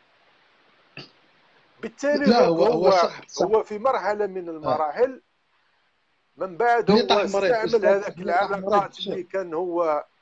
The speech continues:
Speaker 1: دايرها مع نتاع دول الخليج بالاضافه الى فرنسا وامريكا، وصار هو يلعب في بعض اللعبات من بين الاشياء اللي هو كان مره على مره، إيه، ب-،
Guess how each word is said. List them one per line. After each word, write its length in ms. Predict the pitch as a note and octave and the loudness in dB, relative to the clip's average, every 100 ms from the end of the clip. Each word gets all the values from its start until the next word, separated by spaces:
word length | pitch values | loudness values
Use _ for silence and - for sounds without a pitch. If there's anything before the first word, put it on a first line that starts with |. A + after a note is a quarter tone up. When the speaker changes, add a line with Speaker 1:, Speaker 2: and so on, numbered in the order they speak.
| _ | _
Speaker 1:
دايرها 460 | D#3 F3+ F3+ D#3 D#3+ | -4 -2 -2 -2 -4
مع 220 | C#3+ D3+ | -6 -8
نتاع 320 | C#3+ E3 C#3 | -8 -8 -8
دول 380 | A#2 C#3 D3 D3 | -10 -12 -8 -10
الخليج 680 | B2+ - C#3+ C3+ F3 F#3 C#3 | -10 -8 -6 -4 -4 -4 -8
بالاضافه 540 | C#3 D3 C#3+ C#3+ D#3 | -14 -14 -8 -6 -6
الى 300 | D3+ C#3 C#3+ | -10 -10 -12
فرنسا 520 | C#3 C#3+ C#3+ - D3 | -10 -10 -10 -8 -6
وامريكا، 1120 | C#3 C3+ B2+ A#2+ - A#2 B2 A2+ - B2+ C3 - _ _ _ _ _ - | -6 -8 -12 -14 -16 -10 -10 -10 -8 -6 -6 -8 _ _ _ _ _ -14
وصار 460 | D#3+ - A#3 A#3+ | -12 -2 2 2
هو 520 | G#3 A3+ A3+ C4+ C4+ - _ _ _ | 2 0 2 2 2 -4 _ _ _
يلعب 340 | D3+ G#3+ A3 | -6 -2 -4
في 120 | - F#3+ | -6 -2
بعض 260 | F#3 D#3+ | 0 0
اللعبات 640 | E3+ D#3 B2+ A2+ A3+ C4+ A#3+ | -4 -4 -4 -2 -2 -2 -2
من 100 | A#3+ | -8
بين 320 | D#3+ A3+ G#3+ | -6 -6 -6
الاشياء 420 | F#3 E3+ - D#3 | -6 -8 -4 -4
اللي 220 | B2+ C#3 | -4 -4
هو 200 | C#3 D3 | -4 -4
كان 300 | B2+ D3+ C3 | -4 -6 -6
مره 260 | B2+ C#3+ C#3+ | -6 -4 -2
على 180 | C#3 C#3+ | -2 -4
مره، 440 | C#3+ C3 C#3+ C#3+ - _ _ _ _ _ _ | -6 -4 -2 -4 -6 _ _ _ _ _ _
إيه، 640 | C3 C#3 C#3 C#3 C3+ C3+ | -14 -12 -8 -6 -4 -6
ب-، 200 | B2 D#3 | -8 -10